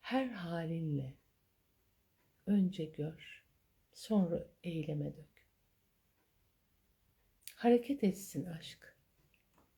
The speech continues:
Su gibi aksın ve var olsun.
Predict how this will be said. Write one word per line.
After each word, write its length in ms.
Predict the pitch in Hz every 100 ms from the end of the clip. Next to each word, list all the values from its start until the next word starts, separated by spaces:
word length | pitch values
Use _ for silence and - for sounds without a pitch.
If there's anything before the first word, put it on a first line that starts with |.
| _ - -
Su 300 | - 240 196
gibi 240 | 185 180
aksın 680 | 165 - - - 170 196 - - _ _ _ _ _ _ _
ve 140 | 170 160
var 260 | 170 185
olsun. 520 | 170 165 - - 165